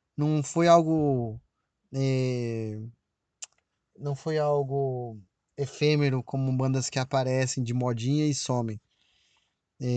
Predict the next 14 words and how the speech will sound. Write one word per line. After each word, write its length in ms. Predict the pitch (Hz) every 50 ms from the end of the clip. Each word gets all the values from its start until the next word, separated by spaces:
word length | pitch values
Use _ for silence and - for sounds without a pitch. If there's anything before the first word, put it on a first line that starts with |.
| 123 123 127
eles 220 | 123 127 123 -
fizeram 400 | - 147 135 139 143 139 147 151
um, 680 | 156 151 151 143 143 139 135 131 131 120 117 113 107 104 107 110 - _ _ _ _ _ _ _ _ _ _ _ _ _ _ -
um 260 | 127 135 131 131 127
discos, 540 | 127 147 139 - - - 151 143 127 - -
discos 440 | - 131 135 151 147 - - 151 139
de 80 | 135 143
bastante 560 | 143 151 143 139 - 156 160 165 - - 170
renome, 640 | 160 160 170 165 151 139 135 143 160 180 185 165
né? 240 | 147 143 147 160 185 - _ _ _ _ _ _ _ _ _ _ _ _ _ _
Eles 300 | - 139 135 143 139 143
gravaram 520 | 143 151 151 151 143 143 151 147 151 151 147
bastante 400 | 147 143 139 - 175 180 - 180
coisa 720 | - 175 170 160 147 165 160 156 156 147 135 127 117 113